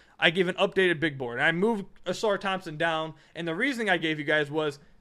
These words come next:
I didn't, I didn't think the Pistons were really gonna consider him. I started to lose hope that the Pistons would really consider him, and maybe it was because they didn't think, think that they could fit him or they could, you know, really utilize his skills to the utmost ability. But I maintained in there, I told you guys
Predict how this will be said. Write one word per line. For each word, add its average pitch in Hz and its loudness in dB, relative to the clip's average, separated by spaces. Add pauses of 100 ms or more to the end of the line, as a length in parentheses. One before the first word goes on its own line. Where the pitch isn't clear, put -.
(300)
I 170 6
didn't, 196 2
I 180 6
didn't 190 0
think 196 -4
the 180 -6
Pistons 190 0
were 165 -2
really 185 0
gonna 175 -2
consider 156 -4
him. 151 -6
I 135 -2
started 170 -2
to 147 -6
lose 175 -2 (380)
hope 185 0
that 170 -6
the 160 -10
Pistons 170 -6
would 147 -12
really 170 -2
consider 208 -2
him, 214 -4 (260)
and 180 -2
maybe 208 2
it 202 4
was 185 2
because 175 0
they 185 2
didn't 190 0
think, 196 -6 (180)
think 190 -4
that 165 -6
they 175 -2
could 165 -8
fit 180 -4
him 165 -6 (280)
or 170 2
they 170 0
could, 165 -4
you 170 -12
know, 160 -2
really 160 -4 (140)
utilize 175 2
his 151 -10
skills 156 -6
to 156 -10
the - -14
utmost 147 -8
ability. 143 -4 (200)
But 175 2
I 160 6
maintained 240 0
in 208 4
there, 185 0
I 175 4
told 214 2
you 202 -4
guys 160 2